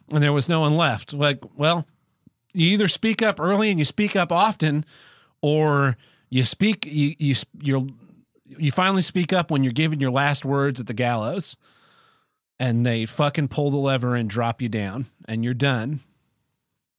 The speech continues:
And I'm tired of, I'm tired of, I'm not gonna give, I'm not t-, so tired that I'm just gonna give in.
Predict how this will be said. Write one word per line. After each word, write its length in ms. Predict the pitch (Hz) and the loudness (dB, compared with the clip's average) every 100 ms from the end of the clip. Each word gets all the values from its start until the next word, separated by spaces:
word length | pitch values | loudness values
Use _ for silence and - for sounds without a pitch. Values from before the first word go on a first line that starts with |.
| _ _ _ _ _ - | _ _ _ _ _ -2
And 160 | 175 | 2
I'm 140 | 175 170 | 2 2
tired 340 | - 185 185 | 0 2 2
of, 180 | 156 - 139 | 0 -4 -4
I'm 160 | 156 | -4
tired 380 | - - 170 165 | -2 -2 0 2
of, 140 | 151 131 | 0 -2
I'm 140 | 139 | -2
not 240 | 160 156 120 | 0 0 0
gonna 200 | 135 120 | -2 -2
give, 240 | 113 123 | -2 -2
I'm 100 | 131 | -2
not 220 | 143 123 - | -2 -4 -6
t-, 160 | 143 | -4
so 160 | 131 135 | -2 -2
tired 340 | - 131 127 120 | -2 -2 -2 -2
that 80 | |
I'm 160 | 117 110 | -4 -6
just 180 | 123 117 | -6 -4
gonna 140 | 123 | -4
give 240 | 107 120 117 | -2 -2 -2
in. 200 | 127 | -2